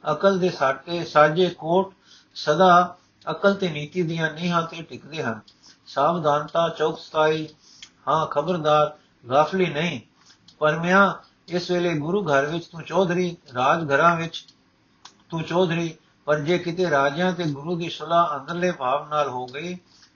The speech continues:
ਫਿਰ ਤੈਨੂੰ ਕਿਨੇ ਪੁੱਛਣਾ ਨਹੀਂ। ਕੁੜਮ ਕੁੜਮ ਰਲੇ ਤੇ ਵਿਚੋਲੇ ਰਹੇ ਖੱਲੇ ਵਾਲੀ ਗੱਲ ਹੋ ਜਾਏਗੀ। ਸੁਲਾਹ ਤਾਂ ਹੋ ਗਈ ਐਨੀ ਕਿ ਕਈ ਰਾਜੇ ਸਰਦਵਾਨ ਹੋ ਗਏ, ਕਈ ਰਾਣੀਆਂ ਸ਼ਰਧਾ ਭਰਪੂਰ ਹੋ ਗਈਆਂ।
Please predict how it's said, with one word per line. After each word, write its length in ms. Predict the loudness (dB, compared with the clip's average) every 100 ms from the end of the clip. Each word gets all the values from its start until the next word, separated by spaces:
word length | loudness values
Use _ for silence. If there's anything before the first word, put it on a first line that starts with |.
| -10
ਫਿਰ 160 | -8
ਤੈਨੂੰ 360 | -4 -4 -4 -8
ਕਿਨੇ 260 | -8 -8 -8
ਪੁੱਛਣਾ 460 | -10 -14 -6 -6
ਨਹੀਂ। 280 | -4 -8 -12 -20 _ -20 -20 _ -6
ਕੁੜਮ 320 | 0 2 2
ਕੁੜਮ 340 | -2 -2 -2
ਰਲੇ 500 | 0 -2 2 2 2 -2 -18 -20 _
ਤੇ 120 | -10 -8
ਵਿਚੋਲੇ 480 | -6 -2 0 2
ਰਹੇ 360 | 2 2 0 0
ਖੱਲੇ 480 | -4 -10 -6 -6 -6 _ -20 _ -16 -2
ਵਾਲੀ 300 | -2 -2 -2
ਗੱਲ 220 | -2 -2
ਹੋ 160 | -4
ਜਾਏਗੀ। 420 | -6 -6 -6 -10 -16 _ _ _ _
ਸੁਲਾਹ 360 | -10 2 4 4
ਤਾਂ 160 | 2
ਹੋ 240 | -2 -2 -2
ਗਈ 240 | -4 -6 -8 _ _ _
ਐਨੀ 320 | -6 -4 -2
ਕਿ 140 | -2 -4
ਕਈ 320 | -2 0 2
ਰਾਜੇ 320 | 2 0 -2
ਸਰਦਵਾਨ 600 | -4 -4 -4 -4 -2 -2
ਹੋ 200 | -4 -6
ਗਏ, 260 | -6 -8 -10 _ _ -20 _ _
ਕਈ 260 | 0 0 2
ਰਾਣੀਆਂ 360 | 0 0 -2
ਸ਼ਰਧਾ 400 | -2 -4 0 0
ਭਰਪੂਰ 420 | 0 -4 -8 -14 -8
ਹੋ 200 | -8 -8
ਗਈਆਂ। 320 | -10 -12